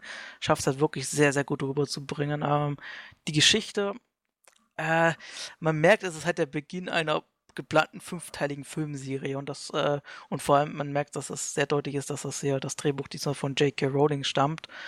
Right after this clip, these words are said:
Ähm, und da gebe ich manchen Reviews recht, es fühlt sich manchmal an wie ein Buch, das so für Kapitel für Kapitel geschrieben wurde und nicht wie so ein klassisches Drehbuch. Ähm, das schadet so,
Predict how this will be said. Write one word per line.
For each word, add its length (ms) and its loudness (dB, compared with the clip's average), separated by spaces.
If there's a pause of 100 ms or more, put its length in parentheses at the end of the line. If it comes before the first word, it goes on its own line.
(340)
Ähm, 400 4
und 160 2
da 60 4
gebe 180 -2
ich 120 -6
manchen 300 2
Reviews 320 0
recht, 280 0
es 260 -2 (360)
fühlt 300 4
sich 200 0
manchmal 460 4
an 260 -4
wie 120 -8
ein 240 -8
Buch, 440 -4 (480)
das 180 0
so 160 4
für 260 4
Kapitel 520 0
für 160 -6
Kapitel 480 0
geschrieben 500 -2
wurde 340 6 (380)
und 80 -4
nicht 240 -2
wie 80 0
so 100 -2
ein 80 -2
klassisches 540 0
Drehbuch. 640 0
Ähm, 520 2 (680)
das 300 6 (340)
schadet 480 2
so, 800 -2